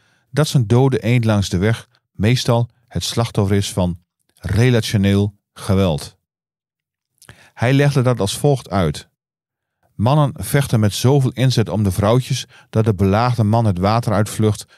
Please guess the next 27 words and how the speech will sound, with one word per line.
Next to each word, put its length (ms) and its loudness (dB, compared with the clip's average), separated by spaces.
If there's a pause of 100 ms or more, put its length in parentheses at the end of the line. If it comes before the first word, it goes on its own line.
(120)
de 100 -4
wal 220 2
op 220 -2 (180)
en 180 -2
zo 220 2
de 60 0
weg 240 0
op 180 -2 (280)
en 120 -4
voor 220 -2
een 100 -4
auto. 480 -2 (1600)
Hoewel 320 2
het 120 0
vermoedelijk 480 2
was 220 0
om 140 0
mij 220 2
op 80 -2
voorhand 420 0
vrij 360 -2
te 120 -2
pleiten, 500 0 (340)
wist 280 0
ik 80 0
niet 160 0
goed 300 -2